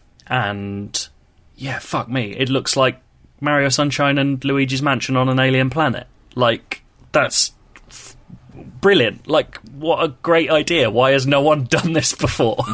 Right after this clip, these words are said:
Um, and, like, there's cool sounding stuff, like, you're not just, so the,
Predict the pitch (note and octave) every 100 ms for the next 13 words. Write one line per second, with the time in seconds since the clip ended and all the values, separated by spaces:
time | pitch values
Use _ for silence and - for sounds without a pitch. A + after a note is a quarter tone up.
0 | - - - G3 - - A#2+ A2+ A#2 A2+
1 | A2+ - - - D3 D3+ C3+ D3+ C#3 -
2 | D#3 - - - D#3+ D#3 - D3 C3+ B2+
3 | - B2 - A2+ G#2+ - A#2+ B2 C3+ -
4 | B2+ - - - - - _ _ _ -
5 | D3 E3 F#3